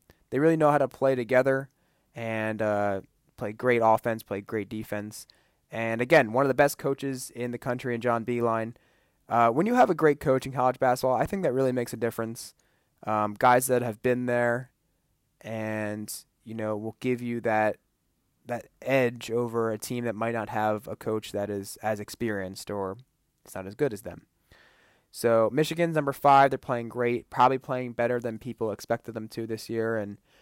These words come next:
I like to see it. I, I mean, as a Rutgers fan, uh, <laughs> they're in our conference and all, and they're our quote-unquote rivals in football. Not really, but they beat us every time. But I like to see that 'cause, I mean, I always seem to pick them, and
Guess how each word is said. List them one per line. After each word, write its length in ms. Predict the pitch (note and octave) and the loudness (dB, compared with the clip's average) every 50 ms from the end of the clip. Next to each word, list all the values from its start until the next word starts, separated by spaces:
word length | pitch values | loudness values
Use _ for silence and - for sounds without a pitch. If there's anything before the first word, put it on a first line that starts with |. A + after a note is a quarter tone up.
| _ _ | _ _
I 100 | - F3+ | 6 8
like 160 | G3+ F#3+ E3 - | 8 8 6 2
to 60 | - | -6
see 180 | - - A#2 A2+ | -6 -2 0 0
it. 120 | A2+ A2+ | 2 4
I, 140 | B2+ D3 D3+ - - | 6 6 6 4 4
I 100 | C#3 C#3+ | 2 2
mean, 320 | D3+ D3 D3 D3 C#3+ - - _ _ _ _ _ _ _ _ _ _ _ _ _ _ - | 2 2 0 -2 -4 -8 -12 _ _ _ _ _ _ _ _ _ _ _ _ _ _ -4
as 120 | D3 D#3 | -2 -2
a 60 | C#3+ | 0
Rutgers 300 | C3+ C3+ C3+ - C3+ - | 0 0 0 0 -6 -6
fan, 440 | - C3 B2 B2 B2 B2 B2 B2 C3 - | -2 -2 0 0 0 0 -2 -4 -6 -4
uh, 320 | A#2 A2+ A2+ A2+ - D#3+ | -2 0 0 0 0 -2
<laughs> 20 | |
they're 160 | D3 C3+ C3 B2+ | 0 2 2 2
in 80 | B2 | 2
our 80 | B2 A#2+ | 0 -2
conference 520 | - - B2+ A#2 A#2+ - B2+ B2+ A#2+ - | 0 0 0 0 2 0 -4 -6 -6 -6
and 100 | B2 A#2+ | -4 -2
all, 140 | A#2 A#2 A#2 | 0 0 0
and 100 | A#2 A#2 | 0 0
they're 240 | A2 A2 A2 A2 - - _ - | 0 0 0 0 -2 -6 _ 2
our 260 | A#2 A#2+ A#2 A2+ - - - _ _ _ _ | 2 2 2 2 -2 -6 -12 _ _ _ _
quote-unquote 640 | - - D3+ C#3+ C#3 C3+ C3+ - - C3+ C3 A2+ G#2+ | 0 4 4 6 6 4 2 4 4 4 4 4 2
rivals 540 | A#2 B2 A#2+ B2 A#2+ A2+ A2+ G#2+ A2 A2+ A2 | 2 4 4 4 4 2 -2 -6 -8 -8 -10
in 100 | A2 G#2+ | -14 -14
football. 400 | - - A2 - - G#2+ G#2 G#2 | -10 -10 -10 -4 -2 -2 -2 -2
Not 200 | G#2+ G#2+ G2+ F#2+ | -2 -6 -6 -6
really, 340 | A2 G#2 G2 G2 F#2+ G2+ A#2 - | -6 -8 -8 -8 -12 -14 -18 -18
but 100 | G#2+ G2+ | -18 -20
they 60 | G2+ | -16
beat 180 | G#2+ G#2+ G#2 G2+ | -14 -12 -12 -10
us 120 | G2 - | -10 -10
every 160 | G2+ G2+ G2 | -10 -12 -12
time. 380 | - - A2 G#2+ G2+ G2 G2+ G2 | -10 -8 -8 -6 -6 -8 -10 -10
But 200 | - G#2 F#2+ - - _ _ - - - - _ _ _ _ _ _ _ _ _ - | -8 -10 -10 -10 -12 _ _ -20 -20 -20 -20 _ _ _ _ _ _ _ _ _ 6
I 160 | C3 D3 E3+ | 8 10 10
like 160 | F3+ F#3+ F3 | 10 8 6
to 60 | E3+ | 2
see 120 | - E3+ D#3+ | -2 2 4
that 200 | D#3 D#3 D3+ - | 4 4 4 2
'cause, 180 | C#3+ C3 C3+ | -2 -2 0
I 160 | C3+ B2 B2+ | 0 0 2
mean, 380 | B2+ B2 A#2+ A#2 A#2 A2+ A2 - _ _ _ _ _ _ - | 0 -2 -6 -6 -8 -8 -10 -14 _ _ _ _ _ _ 0
I 220 | B2+ C3+ C#3+ D3 | 4 4 6 6
always 220 | C#3+ D3 D3 C#3 - | 6 4 2 2 0
seem 160 | D3+ C#3+ C3 | -4 -4 -4
to 60 | B2+ | -6
pick 260 | - - C3+ - _ | -6 -6 -6 -6 _
them, 200 | - C3+ C3+ B2+ | -4 -4 -2 -2
and 200 | A#2+ A#2 A#2 - | -4 -8 -8 -12